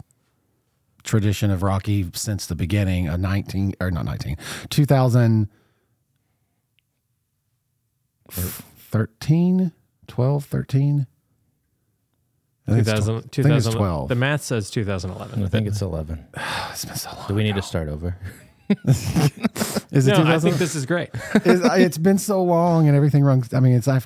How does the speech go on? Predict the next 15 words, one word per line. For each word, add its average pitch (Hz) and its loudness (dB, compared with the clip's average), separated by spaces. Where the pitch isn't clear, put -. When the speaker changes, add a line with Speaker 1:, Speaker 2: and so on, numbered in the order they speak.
Speaker 1:
mean, 120 4
it's 113 -2
Speaker 2:
Dude, 143 4
it's - -4
two 113 0
thousand 95 -2
eleven. 110 -8
Speaker 1:
Oh, 165 6
it's 165 4
two 196 2
thousand 170 4
eleven. 156 4
My - -20
bad. - -8
Um, 139 2